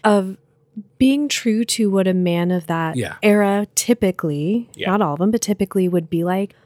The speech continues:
Speaker 1: but also acknowledging that wasn't the best way
Speaker 2: Yeah.
Speaker 1: to be.
Speaker 2: Yeah.
Speaker 1: And, like,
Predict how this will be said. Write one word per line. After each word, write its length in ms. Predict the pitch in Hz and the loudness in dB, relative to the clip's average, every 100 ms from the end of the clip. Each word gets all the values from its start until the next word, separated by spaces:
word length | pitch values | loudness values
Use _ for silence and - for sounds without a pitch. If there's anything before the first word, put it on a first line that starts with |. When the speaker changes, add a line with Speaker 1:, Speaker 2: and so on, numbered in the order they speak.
| _ - | _ -2
Speaker 1:
but 140 | 214 - | -2 2
also 360 | 196 196 208 | 0 0 0
acknowledging 880 | 190 185 175 175 175 175 170 165 160 _ _ _ - | 2 2 0 0 -2 -2 -2 -2 -6 _ _ _ 0
that 200 | 233 240 | 2 4
wasn't 280 | 220 202 175 | 2 2 0
the 60 | |
best 300 | 175 170 - | 0 0 0
way 140 | 175 170 | 2 2
Speaker 2:
Yeah. 60 | 120 | 2
Speaker 1:
to 140 | 185 | -2
be. 560 | 156 170 160 170 202 226 | -2 -2 0 0 0 0
Speaker 2:
Yeah. 200 | 185 107 | 0 2
Speaker 1:
And, 180 | 190 180 | 2 2
like, 260 | 165 156 | 0 -2